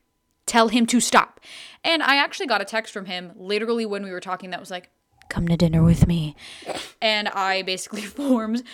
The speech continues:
a really long text, and I said, "Dude, stop asking me out. You are freaking me out. I am starting to become scared. Like, this is, like, borderline obsession. Please stop asking me out. My answer will never change.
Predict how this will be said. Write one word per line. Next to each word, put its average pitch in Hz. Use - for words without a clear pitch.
a 226
really 226
long 233
text, 214
and 208
I 196
said, 190
"Dude, 220
stop 202
asking 202
me 190
out. 180
You 220
are 185
freaking 196
me 247
out. 208
I 208
am 220
starting 214
to 226
become 220
scared. 196
Like, 196
this 196
is, 202
like, 190
borderline 214
obsession. 202
Please 226
stop 202
asking 196
me 190
out. 180
My 185
answer 196
will 175
never 185
change. 214